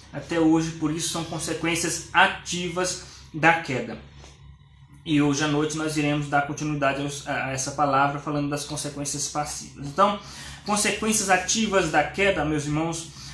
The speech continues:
primeira consequência ativa da queda foi a malícia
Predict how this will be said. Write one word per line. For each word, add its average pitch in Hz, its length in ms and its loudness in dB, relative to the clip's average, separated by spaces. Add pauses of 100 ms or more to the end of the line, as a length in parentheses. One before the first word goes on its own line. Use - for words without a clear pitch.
primeira 208 300 0
consequência 165 760 0
ativa 147 500 2
da 156 120 4
queda 165 480 -2 (300)
foi 170 380 0
a 170 100 12
malícia 175 840 2